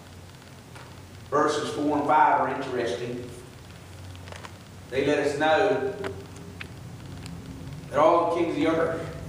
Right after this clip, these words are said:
shall praise thee when they hear the words of thy mouth. If they hear your voice and harden not your heart, their heart, guess what?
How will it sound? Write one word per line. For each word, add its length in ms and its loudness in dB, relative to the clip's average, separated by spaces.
shall 200 -2
praise 400 2
thee 200 -4
when 120 -2
they 160 0
hear 100 2
the 200 0
words 160 0
of 100 -4
thy 180 -6
mouth. 360 -6
If 160 -8
they 220 -2
hear 160 0
your 180 2
voice 500 0
and 100 -8
harden 400 6
not 280 2
your 100 0
heart, 420 2
their 140 -4
heart, 380 -2
guess 260 -2
what? 300 -2